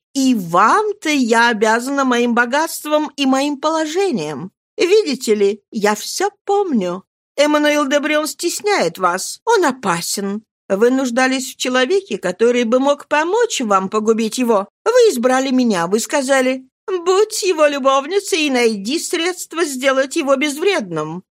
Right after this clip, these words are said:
Люби его, как Мессалина любила Херсиса, чтобы погубить его. Узнай его тайны, если они есть, а если нет их, то устрой так, чтоб они были». Я обещала исполнить ваше желание. Сознаюсь в том,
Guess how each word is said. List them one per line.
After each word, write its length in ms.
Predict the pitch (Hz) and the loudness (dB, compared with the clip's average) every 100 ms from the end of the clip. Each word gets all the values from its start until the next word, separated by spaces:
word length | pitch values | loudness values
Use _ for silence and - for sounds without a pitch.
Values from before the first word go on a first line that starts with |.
| - | -2
Люби 500 | 294 311 339 440 403 | 0 2 4 4 4
его, 320 | 240 196 170 | 2 0 0
как 340 | 175 269 269 | -2 -2 -2
Мессалина 880 | 277 302 302 - 311 320 392 427 277 | -4 -4 -4 0 0 2 2 2 2
любила 540 | 202 208 202 220 208 220 | 2 2 2 2 2 0
Херсиса, 920 | 220 240 240 - 262 170 - 170 175 - | 0 -2 -2 -8 -8 -8 -6 -6 -8 -10
чтобы 360 | - 269 247 | 0 0 2
погубить 480 | 240 262 277 262 214 | 0 -2 -2 -2 -4
его. 340 | 214 196 170 190 _ _ - | -4 -2 -4 -6 _ _ 0
Узнай 440 | 453 427 453 330 | 0 2 2 4
его 180 | 202 196 | 2 2
тайны, 640 | 202 226 196 175 175 175 196 - | 0 2 2 2 -2 -6 -8 -4
если 360 | 233 240 240 | -2 0 0
они 300 | 226 226 233 | 2 2 0
есть, 420 | 233 214 185 - - | 0 -2 -2 -4 -2
а 80 | 277 | 0
если 300 | 311 302 359 | 0 -2 -2
нет 340 | 339 415 494 - | 0 0 -2 -2
их, 260 | 185 - - | -8 -6 -2
то 160 | 381 | 0
устрой 340 | 403 - 427 415 | 0 2 2 2
так, 260 | 480 480 | 0 -4
чтоб 280 | - - 254 | -4 -2 0
они 200 | 262 294 | 0 -2
были». 440 | 311 415 320 160 - _ _ _ _ _ | 2 2 2 -4 -10 _ _ _ _ _
Я 440 | - 160 185 180 196 | -12 -4 0 0 -2
обещала 560 | 220 254 - 294 294 | -2 -2 -2 -2 -2
исполнить 540 | 311 - 427 339 196 180 | -4 -4 -2 0 -2 0
ваше 300 | 214 208 233 | 0 0 0
желание. 600 | 240 233 214 214 220 226 _ _ _ _ | 0 2 2 0 -2 -4 _ _ _ _
Сознаюсь 760 | - 427 370 320 214 165 165 | -4 0 0 2 2 2 0
в 100 | - - | -6 -2
том, 380 | 196 175 185 | -2 -2 -8